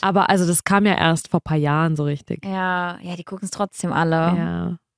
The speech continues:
Speaker 1: Ja, ich weiß, weil meine, meine Schwester war, glaub ich, ne, als sie klein war, Frozen-Fan,
Speaker 2: Mhm.
Speaker 1: deswegen hab ich das geguckt und
Speaker 2: Ah, ja.
Speaker 1: genau, irgendwie so.
Speaker 2: Ja.
Speaker 1: Ja, aber so dieses nostalgisch sein, da hab ich, äh, jetzt neulich ein Video zu gemacht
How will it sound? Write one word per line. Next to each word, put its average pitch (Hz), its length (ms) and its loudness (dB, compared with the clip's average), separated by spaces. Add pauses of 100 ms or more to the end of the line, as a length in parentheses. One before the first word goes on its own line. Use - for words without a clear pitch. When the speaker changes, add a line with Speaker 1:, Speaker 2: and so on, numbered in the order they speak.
(600)
Speaker 1:
Ja, 208 120 2
ich 226 100 0
weiß, 247 200 2
weil 240 80 2
meine, 214 380 4
meine 196 200 0
Schwester 202 400 0
war, 175 140 -2
glaub 165 200 -2
ich, 165 120 -4
ne, 170 200 0
als - 160 -6
sie 180 100 -4
klein 180 360 0
war, 160 320 0
Frozen-Fan, 185 720 0
Speaker 2:
Mhm. - 20 -6
Speaker 1:
deswegen 151 240 -6
hab 151 80 -4
ich 151 80 -12
das - 140 -20
geguckt - 400 -12
und 160 200 -4
Speaker 2:
Ah, 196 300 0
ja. 170 240 0 (240)
Speaker 1:
genau, 160 320 -4
irgendwie 160 320 -8
so. 156 300 -6 (300)
Speaker 2:
Ja. 185 260 -2 (580)
Speaker 1:
Ja, 247 240 4
aber 247 140 2
so 240 80 2
dieses 247 320 0
nostalgisch 254 540 2
sein, 262 280 0
da 233 80 2
hab 220 100 2
ich, 226 100 -2 (120)
äh, 214 200 4
jetzt 214 280 0
neulich 220 320 2
ein 196 300 2
Video 202 280 4
zu - 180 0
gemacht 285 520 0